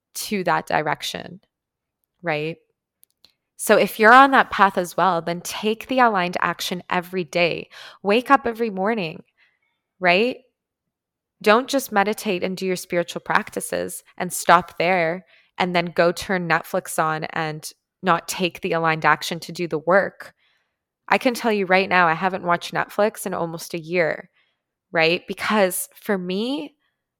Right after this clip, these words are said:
that's a waste of time, right? I'm all about watching educational documentaries, things like that. Gaia has been my new thing. But if I want to get closer to being a millionaire,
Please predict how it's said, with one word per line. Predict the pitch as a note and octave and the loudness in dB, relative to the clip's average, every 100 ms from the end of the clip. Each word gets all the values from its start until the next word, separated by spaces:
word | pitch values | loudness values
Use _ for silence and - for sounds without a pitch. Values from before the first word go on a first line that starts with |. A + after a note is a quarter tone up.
| _ _ _ | _ _ _
that's | F#3+ F#3+ A3 | 2 2 0
a | |
waste | F3+ F3 E3+ - | -2 -4 -4 -12
of | - | -12
time, | - E3 E3 - - _ _ _ _ _ _ - | -6 -4 -4 -8 -18 _ _ _ _ _ _ -2
right? | F3+ E3+ | 0 2
I'm | F#3 F#3+ | 2 4
all | G3+ | 4
about | G#3 G#3+ G3 | 6 4 4
watching | E3 E3 - F3 | 4 2 -2 -6
educational | E3 - - E3 - E3 | -6 -8 -8 -8 -6 -8
documentaries, | D#3+ D3+ - F3+ F3+ F3 G3 F#3 | -4 -4 -4 -4 -4 -4 -8 -8
things | - D#3+ | -8 -10
like | - - | -10 -2
that. | - F3+ F3 E3+ | 4 4 4 2
Gaia | E3+ F3 E3 E3 | 4 4 4 0
has | E3+ - | -6 -8
been | E3+ D#3+ D#3 - - - | -8 -8 -12 -20 -20 -6
my | F3+ F#3+ | 2 2
new | F#3 F3+ | 2 -4
thing. | - D#3+ F3+ B3 _ _ _ _ _ _ _ _ - - - _ _ | -4 -6 -8 -14 _ _ _ _ _ _ _ _ -20 -20 -20 _ _
But | G#3+ | 4
if | A3 - | 6 10
I | A#3 | 8
want | C4+ F4+ | 8 2
to | E4+ | -2
get | A3 G3+ | -2 -4
closer | - - F3+ - F3 E3 | -4 -2 -2 -2 -6 -6
to | - | -8
being | F3+ F#3 F3+ F#3+ | -8 -6 -4 -4
a | F#3+ | -4
millionaire, | E3+ D#3+ D#3+ F#3 G3 G#3+ B3 | -4 -4 -4 -4 -4 -4 -4